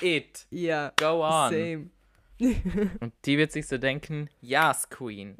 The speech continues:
Speaker 1: Yes."
Speaker 2: <laughs> Na, das bezweifle ich. <laughs> Aber ja.
Speaker 1: Nein. Ja, ich würd mir denken,
Speaker 2: Hä, what
Speaker 1: "Easy
Speaker 2: the
Speaker 1: peasy."
Speaker 2: fuck?
Speaker 1: Nee, anders? Nee.
Speaker 2: Nein, ich mein, what the fuck wegen den Prozenten?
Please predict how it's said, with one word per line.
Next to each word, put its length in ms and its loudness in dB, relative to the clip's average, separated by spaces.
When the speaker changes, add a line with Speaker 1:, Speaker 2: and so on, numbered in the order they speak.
Speaker 1:
Yes." 460 2
Speaker 2:
<laughs> 500 10
Na, 200 -4
das 320 -2
bezweifle 680 -4
ich. 220 -8
<laughs> 880 4
Aber 180 -2
ja. 280 -2
Speaker 1:
Nein. 600 -4
Ja, 140 0
ich 140 -2
würd 100 2
mir 100 -4
denken, 240 0
Speaker 2:
Hä, 300 4
what 220 2
Speaker 1:
"Easy 100 -6
Speaker 2:
the 60 0
Speaker 1:
peasy." 280 -8
Speaker 2:
fuck? 340 -2
Speaker 1:
Nee, 380 -2
anders? 680 0
Nee. 460 -8
Speaker 2:
Nein, 160 0
ich 140 -8
mein, 160 0
what 180 0
the 60 -8
fuck 340 -4
wegen 220 -6
den 80 -4
Prozenten? 760 -8